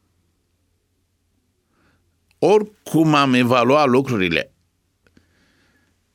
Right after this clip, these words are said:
totdeauna este în avantajul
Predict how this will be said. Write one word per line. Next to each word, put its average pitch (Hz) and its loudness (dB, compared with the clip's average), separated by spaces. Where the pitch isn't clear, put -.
totdeauna 117 0
este 104 -4
în 95 -2
avantajul 110 -4